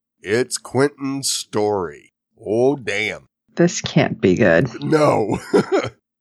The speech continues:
Speaker 1: And she puts something on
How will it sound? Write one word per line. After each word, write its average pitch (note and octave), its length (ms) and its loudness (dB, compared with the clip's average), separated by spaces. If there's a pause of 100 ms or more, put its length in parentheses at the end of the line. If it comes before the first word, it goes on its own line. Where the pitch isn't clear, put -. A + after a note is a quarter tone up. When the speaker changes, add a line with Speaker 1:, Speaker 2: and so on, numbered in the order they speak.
(200)
Speaker 1:
And A2 280 -2
she A2 220 -6
puts - 720 -2 (320)
something C#3+ 1040 -2
on A#2+ 560 0